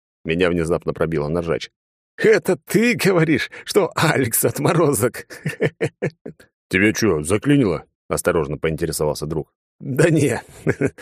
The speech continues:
Я успокоился. «Вернемся к нашим баранам, то есть к полковнику». «Че это она баран?» тут же насупился клоун. Это такая фигура речи.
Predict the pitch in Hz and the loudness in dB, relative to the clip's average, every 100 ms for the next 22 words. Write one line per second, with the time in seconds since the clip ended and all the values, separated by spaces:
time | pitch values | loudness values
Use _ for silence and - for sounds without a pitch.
0 | - - _ _ - 76 76 80 - 65 | -18 -18 _ _ -2 0 0 -2 -2 -4
1 | - - _ _ _ _ - 151 170 180 | -4 -12 _ _ _ _ -2 2 4 4
2 | 165 135 127 135 117 113 120 107 85 80 | 2 0 -2 -2 0 0 0 -2 -2 -6
3 | - - 87 - _ - 127 120 98 82 | -8 -2 -2 -2 _ -2 0 0 -2 -4
4 | 78 76 _ _ _ _ _ - 98 90 | -12 -14 _ _ _ _ _ 0 2 4
5 | 87 82 80 98 87 64 _ _ _ - | 2 2 2 2 2 -4 _ _ _ -6
6 | 82 78 76 - 78 69 80 92 69 60 | -4 -2 -4 -4 -6 -8 -2 0 0 -6
7 | _ _ _ _ _ - 98 143 151 147 | _ _ _ _ _ -2 0 0 0 0
8 | 147 143 151 131 117 104 82 | 2 2 2 2 0 -2 -6